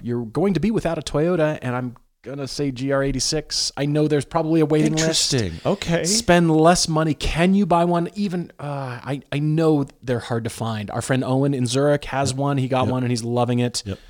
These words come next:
Speaker 1: I'm gonna say G R eighty-six because
Speaker 2: Interesting.
Speaker 1: your son is two.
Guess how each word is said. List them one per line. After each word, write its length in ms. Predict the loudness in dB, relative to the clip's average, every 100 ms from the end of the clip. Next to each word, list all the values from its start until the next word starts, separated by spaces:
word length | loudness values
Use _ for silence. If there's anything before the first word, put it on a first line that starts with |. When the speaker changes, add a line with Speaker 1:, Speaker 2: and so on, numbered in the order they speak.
| -6
Speaker 1:
I'm 220 | -2 -2
gonna 220 | -2 -2
say 220 | -2 -4
G 180 | -4 -2
R 100 | -2
eighty-six 380 | -2 -2 -4 -2
because 420 | -2 2 2 2
Speaker 2:
Interesting. 600 | 0 -2 -4 -2 -2 -4 -14 -4
Speaker 1:
your 120 | -2
son 220 | 0 0
is 140 | 0 -4
two. 520 | -6 -4 -4 -4